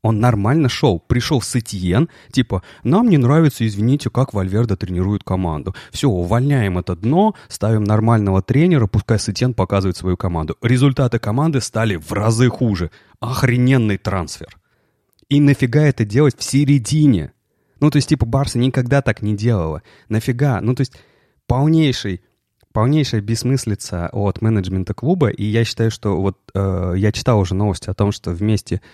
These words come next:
с Этьеном должен уходить, э, спортивный директор, э, Абидаль, Эрик Абидаль, которого поставили недавно на эту должность, который, типа, должен заниматься трансферами и так далее, и так далее. И я считаю, он должен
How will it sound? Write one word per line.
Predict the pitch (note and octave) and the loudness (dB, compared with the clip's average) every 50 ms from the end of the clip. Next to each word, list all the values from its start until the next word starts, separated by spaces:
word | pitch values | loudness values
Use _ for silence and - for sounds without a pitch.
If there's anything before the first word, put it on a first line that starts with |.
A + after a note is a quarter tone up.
| _ _ _ | _ _ _
с | _ - - | _ -8 -8
Этьеном | G#2 - - A2+ A2 G#2+ G2+ G2 | -8 -4 -2 -2 -2 0 -2 -2
должен | G2 G#2+ G#2 G2 G2+ F#2+ | -2 -2 -2 -2 -2 -4
уходить, | F2+ - - G2+ F#2+ G#2 G2+ - - - _ _ _ _ _ _ _ _ _ _ _ _ _ _ _ _ - | -6 -6 -6 -6 -4 -4 -6 -6 -8 -18 _ _ _ _ _ _ _ _ _ _ _ _ _ _ _ _ -4
э, | A2+ G#2+ G#2+ G#2 G2+ | -2 0 0 0 -2
спортивный | - - G#2+ - - A#2 A2 G#2 | -2 -4 -6 -4 -4 -4 -4 -2
директор, | G2 G#2 A2+ D3+ - - - F2+ F2+ - _ _ _ _ _ | -2 0 -2 -2 -2 -2 -6 -6 -6 -10 _ _ _ _ _
э, | G2+ F2+ F2 - - - _ _ | -8 -8 -8 -10 -12 -16 _ _
Абидаль, | A#2+ G2+ G2 F2+ E2+ D2+ - - - _ _ _ _ _ _ _ _ _ _ _ _ _ _ _ _ | -6 -6 -4 -4 -4 -4 -4 -10 -16 _ _ _ _ _ _ _ _ _ _ _ _ _ _ _ _
Эрик | G2 F2 E2+ D#2+ - | -4 -4 -4 -6 -8
Абидаль, | F2+ E2 F2+ D#2+ E2 D#2+ D#2 - | -8 -8 -6 -4 -4 -6 -6 -6
которого | - - - F2+ F2 E2 | -10 -8 -6 -4 -6 -6
поставили | D#2+ - F#2+ - - G2 F2+ E2+ E2+ | -4 -6 -8 -6 -4 -4 -4 -4 -2
недавно | F#2 F#2+ F#2+ F2 E2+ D#2+ D#2+ D#2 | -2 -2 -2 -2 -2 -4 -4 -6
на | D#2+ D#2+ | -6 -6
эту | E2 E2 - F#2 | -8 -8 -8 -6
должность, | E2+ G#2+ C#3+ D3+ - A2+ - | -4 -4 -4 -2 -4 -6 -6
который, | - - - - F2 F2+ | -6 -8 -8 -4 -6 -6
типа, | F2+ - - - - F2 | -6 -6 -10 -8 -8 -4
должен | E2+ F2+ E2 D#2+ D#2+ D#2 | -4 -4 -4 -4 -6 -8
заниматься | - F2 F2 E2 E2 E2 - - | -6 -8 -6 -6 -8 -8 -10 -12
трансферами | - - G2 A2+ D3+ D3 - G#2 F#2 F2 F2 | -8 -6 -4 -4 -4 -4 -4 -6 -6 -6 -8
и | E2 | -8
так | E2+ E2 | -8 -8
далее, | E2 F2 E2 | -6 -8 -8
и | - | -8
так | - F2 | -6 -4
далее. | G2+ A#2+ B2+ - | -4 -4 -2 -2
И | G2 F#2 | -2 0
я | F#2 G#2+ | 0 0
считаю, | A2+ - - A2 G#2+ - | -2 0 0 0 0 2
он | - B2 A#2 A#2 G#2+ | 2 2 2 2 4
должен | A#2 G#2+ G2 G#2+ G#2+ - | 2 2 2 2 0 -2